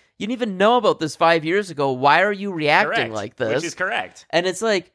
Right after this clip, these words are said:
Speaker 1: and he's, yo, he's a hundred percent correct, but, like, obviously he's still gonna say the shit because it's just in the speech and it's an easy way to get applause and votes, which is what he cares about the
Speaker 2: Right.
Speaker 1: most, is people liking him.
Speaker 2: Mm-hmm.
Speaker 1: But he'll also tell them,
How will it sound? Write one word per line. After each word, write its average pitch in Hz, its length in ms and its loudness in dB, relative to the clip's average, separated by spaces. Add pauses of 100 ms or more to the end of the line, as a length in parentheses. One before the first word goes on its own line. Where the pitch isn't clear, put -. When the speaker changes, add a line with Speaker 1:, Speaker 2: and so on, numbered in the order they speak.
(160)
Speaker 1:
and 160 120 2
he's, 190 240 -2
yo, 185 220 2
he's 131 160 -4
a 147 60 2
hundred 190 360 0
percent 151 380 -2
correct, 143 500 0
but, 147 140 0
like, 147 180 2
obviously 202 460 2
he's 165 160 -2
still 165 160 2
gonna 165 160 0
say 135 260 2
the 131 120 0
shit - 460 0
because 120 280 2
it's 120 140 -2
just 127 180 0
in 135 180 0
the 123 60 0
speech 123 440 -4
and 127 140 0
it's 113 140 -2
an 117 80 -4
easy 120 320 -4
way 107 140 2
to 110 60 0
get 101 160 2
applause 107 520 0
and 104 160 -12 (260)
votes, 113 340 0
which 120 160 -10
is 113 200 -10
what 110 160 -2
he 117 160 -12
cares 117 260 -2
about 101 160 0
the 98 60 -4
Speaker 2:
Right. 104 80 -6
Speaker 1:
most, 117 280 2
is - 80 -10
people 104 260 -6
liking 123 360 0
him. 92 220 -4
Speaker 2:
Mm-hmm. 98 100 -12 (340)
Speaker 1:
But 165 160 4
he'll 175 140 -2
also 175 560 0 (320)
tell 170 280 0
them, 113 320 0